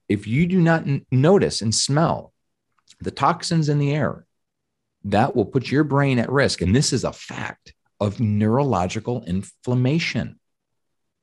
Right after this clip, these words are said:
Why do we think so many people right now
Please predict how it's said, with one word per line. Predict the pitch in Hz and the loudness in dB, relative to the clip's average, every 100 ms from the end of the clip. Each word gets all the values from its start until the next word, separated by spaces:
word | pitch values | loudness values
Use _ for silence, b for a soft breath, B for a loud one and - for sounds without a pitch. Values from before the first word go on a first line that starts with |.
| _ _ _ _ | _ _ _ _
Why | 101 104 110 180 | -6 -4 0 0
do | 190 190 | 2 2
we | 180 175 | 2 0
think | - 175 160 - | -2 -2 -2 -2
so | - - 156 175 | -6 0 2 4
many | 165 160 160 | 4 2 -2
people | - 147 117 98 | -4 -8 -6 -8
right | 78 58 | -8 -10
now | 80 78 | -14 -16